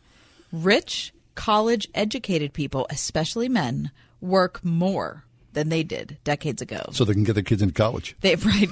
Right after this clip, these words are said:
Speaker 1: they have to come up with some scheme with some guy and some tennis coach.
Speaker 2: <laughs>
Speaker 1: They are reared from their teenage years to make their passion their career.
Speaker 2: Mm.
Speaker 1: And if they don't have a calling,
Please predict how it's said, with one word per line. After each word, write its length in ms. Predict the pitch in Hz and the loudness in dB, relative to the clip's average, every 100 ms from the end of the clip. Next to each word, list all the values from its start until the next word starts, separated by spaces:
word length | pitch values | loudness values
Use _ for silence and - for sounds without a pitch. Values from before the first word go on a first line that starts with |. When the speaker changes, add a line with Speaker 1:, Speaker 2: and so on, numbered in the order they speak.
| - | 0
Speaker 1:
they 80 | 254 | 2
have 180 | 247 - | 2 2
to 100 | 311 | -2
come 180 | 262 202 | 2 2
up 80 | |
with 120 | 175 - | 4 4
some 160 | 202 202 | 4 2
scheme 440 | - - 220 - | 2 2 4 4
with 120 | 175 - | 4 4
some 200 | 190 - | 6 6
guy 380 | 180 208 143 - - 190 | 6 6 4 0 -4 -4
and 100 | 190 | 0
some 160 | 190 | 0
tennis 300 | 180 190 214 | 2 0 0
coach. 260 | - 143 - - | -2 -2 -4 0
Speaker 2:
<laughs> 100 | 185 - - 143 - - - - | 0 0 -4 -6 -6 -16 -20 2
Speaker 1:
They 140 | 220 | 6
are 140 | 247 214 | 6 6
reared 340 | 220 277 311 | 4 2 0
from 220 | - 220 | 0 2
their 120 | 202 180 | 4 2
teenage 480 | - 269 233 175 | 0 0 0 0
years 320 | 165 160 151 - | 0 2 0 0
to 120 | 190 | 0
make 280 | 180 175 - | 0 0 0
their 180 | 156 156 | 0 0
passion 580 | - 226 269 - 311 | -2 -2 0 -2 -2
their 140 | 262 220 | -2 -4
career. 560 | - 208 170 151 71 87 | -4 -6 -4 -4 -2 0
Speaker 2:
Mm. 180 | 82 - - - | 0 -2 -14 -8
Speaker 1:
And 140 | 185 190 | 0 2
if 80 | 190 | 2
they 100 | 180 | 2
don't 160 | 196 | 4
have 100 | 202 | 4
a 60 | 175 | 0
calling, 560 | - 202 220 285 320 | 2 2 2 0 -6